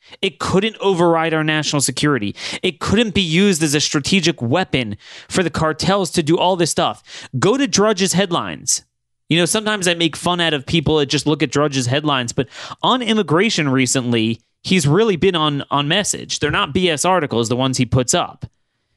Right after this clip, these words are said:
They are real. There's other stuff that's not on Drudge, but the ones that are on there are true. They're all a problem.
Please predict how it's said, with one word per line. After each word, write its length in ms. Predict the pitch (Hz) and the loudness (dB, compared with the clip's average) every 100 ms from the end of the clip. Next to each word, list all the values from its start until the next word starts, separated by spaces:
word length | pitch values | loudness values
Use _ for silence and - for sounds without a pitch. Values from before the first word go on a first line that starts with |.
| _ _ - | _ _ -2
They 100 | 135 | 0
are 180 | 160 160 | 2 2
real. 380 | 160 185 82 | 2 2 0
There's 320 | 101 123 110 - | -2 -2 -2 -2
other 220 | 127 190 | -2 0
stuff 260 | 170 147 123 | 0 -2 -2
that's 180 | 120 - | -2 0
not 160 | 151 | 0
on 140 | 190 135 | 0 0
Drudge, 340 | 127 113 107 | 0 0 0
but 100 | 135 | -2
the 60 | 127 | 0
ones 240 | 160 240 | 0 0
that 120 | 208 | 2
are 120 | 170 156 | 2 2
on 200 | 185 139 | 0 0
there 260 | 113 113 _ - | -2 -4 _ -4
are 220 | 135 175 | -2 0
true. 360 | - 147 202 - - _ _ _ _ _ _ _ _ | 0 2 2 -2 -12 _ _ _ _ _ _ _ _
They're 140 | - 147 | 0 2
all 160 | 180 | 2
a 40 | 214 | 0
problem. 600 | - 175 196 110 78 | 0 -2 -2 -4 -10